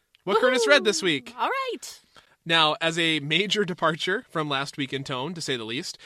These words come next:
Speaker 1: the thing I read this week that stuck with me the most was a really gut-wrenching story about the positive implications of a fifteen dollar minimum wage on people's lives. And this is gonna be one of those things that some people might react to with a,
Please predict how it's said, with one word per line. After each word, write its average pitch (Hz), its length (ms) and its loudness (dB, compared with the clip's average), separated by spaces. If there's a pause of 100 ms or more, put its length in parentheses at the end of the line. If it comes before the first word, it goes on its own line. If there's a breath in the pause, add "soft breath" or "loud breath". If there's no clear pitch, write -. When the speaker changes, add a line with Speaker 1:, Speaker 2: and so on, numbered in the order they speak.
(160)
Speaker 1:
the 170 100 0
thing 254 200 0
I 262 120 4
read 202 240 2
this 165 240 2
week 113 240 -6
that 127 140 -8
stuck - 360 -2
with 185 160 -8
me 151 220 -2
the 143 140 -8
most 98 440 -10
was 135 160 -8
a 139 280 -2
really 190 280 -2
gut-wrenching 151 720 -2
story 117 540 -4
about 139 260 -2
the 147 80 -6
positive 175 580 0
implications 143 800 -8 (240 loud breath)
of 147 300 -2
a 151 120 2
fifteen 202 500 -2
dollar 139 520 0
minimum 165 380 -2
wage 104 480 -8 (180)
on 143 180 0
people's 127 340 -8
lives. 85 480 -10 (320 loud breath)
And 170 260 2
this 220 120 0
is - 60 -4
gonna 269 120 0
be 247 100 0
one 208 140 0
of 208 40 0
those 214 200 0
things 165 320 0
that 143 100 -4
some 160 160 -4
people 165 360 -4
might 151 200 0
react 135 340 0
to 143 200 -2
with 131 160 -4
a, 127 200 0